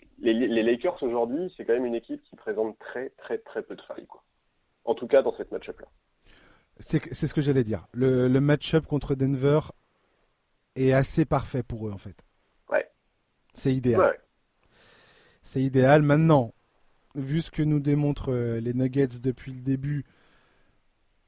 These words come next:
Speaker 2: ça serait, ça serait, je m'a-, je m'attends à tout de leur part. Je, je, j'ai hâte de voir comment ils vont faire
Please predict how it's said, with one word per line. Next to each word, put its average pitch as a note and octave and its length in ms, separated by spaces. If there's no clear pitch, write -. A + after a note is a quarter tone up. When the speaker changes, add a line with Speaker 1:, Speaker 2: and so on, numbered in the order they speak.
Speaker 2:
ça - 220
serait, D#3+ 720
ça D#3+ 180
serait, C3 960
je - 160
m'a-, E3 180
je C#3 80
m'attends F#3 320
à A#3 60
tout D#4 200
de F#3 80
leur C3+ 140
part. A#2 360
Je, C3+ 360
je, B2+ 220
j'ai A#2 200
hâte D3+ 140
de C#3+ 80
voir C#3+ 260
comment D#3 280
ils D3+ 140
vont C3+ 120
faire D#3+ 380